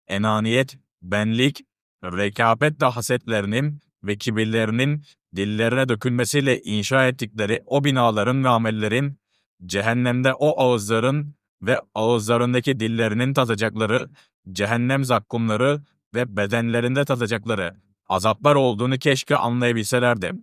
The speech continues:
ve bilselerdi. Zira Kur'an-ı Hakim'de ve hadis-i şeriflerde apaçık ifade edilen bu gerçeği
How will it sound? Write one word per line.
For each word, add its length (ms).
ve 140
bilselerdi. 680
Zira 580
Kur'an-ı 320
Hakim'de 760
ve 80
hadis-i 480
şeriflerde 640
apaçık 420
ifade 400
edilen 360
bu 80
gerçeği 600